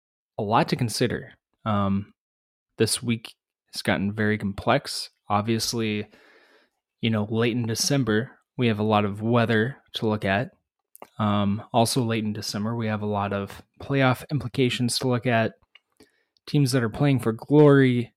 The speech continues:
teams that are in the playoffs but are playing for seeding, and teams that don't really have anything to play for.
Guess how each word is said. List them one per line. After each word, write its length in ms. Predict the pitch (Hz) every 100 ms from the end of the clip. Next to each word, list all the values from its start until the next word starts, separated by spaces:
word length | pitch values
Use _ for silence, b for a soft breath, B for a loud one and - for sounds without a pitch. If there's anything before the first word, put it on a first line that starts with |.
| _ _
teams 240 | - 170 127
that 180 | 123 117
are 100 | 123
in 200 | 208 196
the 40 |
playoffs 540 | 110 107 90 110 - -
but 120 | 101
are 80 | 95
playing 320 | - 110 107
for 120 | -
seeding, 520 | - - 160 104 123 - _ _ _ _ _ _
and 140 | 127
teams 300 | 127 196 190
that 300 | 165 170 - - _ _ _ _
don't 120 | 170 156
really 200 | 165 143
have 120 | 131
anything 300 | 131 113 120
to 80 | 104
play 240 | 120 101
for. 300 | - - -